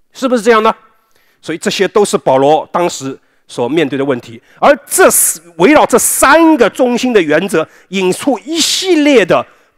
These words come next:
保罗在哥林多教会所面对的问题。今天一样，我们今天一样面对。第一个就是合一的问题，我讲过了，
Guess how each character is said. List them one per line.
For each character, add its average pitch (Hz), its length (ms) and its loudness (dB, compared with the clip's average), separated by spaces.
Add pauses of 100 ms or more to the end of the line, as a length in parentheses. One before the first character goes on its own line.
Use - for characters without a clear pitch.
保 202 160 0
罗 202 220 4
在 202 140 2
哥 226 120 0
林 208 140 0
多 214 100 2
教 196 160 2
会 190 140 2
所 151 160 -2
面 165 160 2
对 160 100 -2
的 165 80 0
问 170 140 2
题。 139 140 -12
今 208 180 -8
天 190 180 0 (120)
一 208 160 -14
样， 139 120 -2 (120)
我 127 80 -14
们 147 60 -8
今 190 120 -10
天 175 100 -2
一 156 60 -6
样 175 100 2
面 160 140 0
对。 135 100 -4
第 214 160 -8
一 226 60 0
个 214 60 2
就 170 100 -2
是 156 40 -2
合 147 140 -8
一 147 80 -4
的 165 120 0
问 139 120 -2
题， 117 200 -20 (320)
我 143 100 -8
讲 139 160 -2
过 147 140 0
了， 113 100 -2